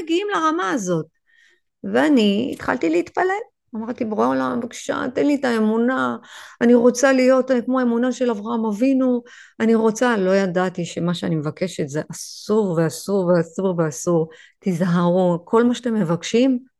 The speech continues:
מתקבל, מתגשם ומגיע. כי למה?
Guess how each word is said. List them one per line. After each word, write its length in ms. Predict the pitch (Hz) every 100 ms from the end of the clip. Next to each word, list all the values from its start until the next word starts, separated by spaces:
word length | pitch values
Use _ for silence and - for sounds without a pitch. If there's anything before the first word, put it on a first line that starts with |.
| _ _ _ _ -
מתקבל, 1120 | 185 180 - _ 196 170 143 185 208 208 208 208 _ _ -
מתגשם 880 | 175 147 147 165 - 214 202 190 196 _
ומגיע. 640 | - 185 175 170 147 190 170
כי 180 | 180
למה? 360 | 185 208 220 226